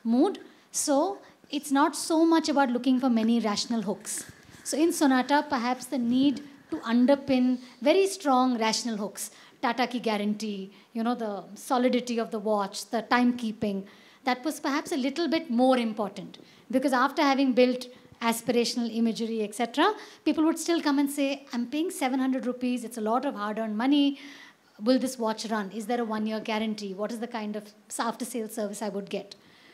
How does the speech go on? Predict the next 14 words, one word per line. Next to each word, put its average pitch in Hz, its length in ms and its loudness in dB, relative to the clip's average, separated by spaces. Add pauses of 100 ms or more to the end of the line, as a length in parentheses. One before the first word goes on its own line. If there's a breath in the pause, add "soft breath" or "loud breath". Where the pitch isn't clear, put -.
(340 loud breath)
In 320 160 2
the 370 80 0
case 330 260 -2
of 294 140 2
a - 20 -16
price 247 260 0
point 247 220 -2
which 240 140 -8
is 226 80 -10
closer 226 320 -6
to 233 80 -10
two 233 160 -10
thousand 226 360 -4
rupees, 294 400 -2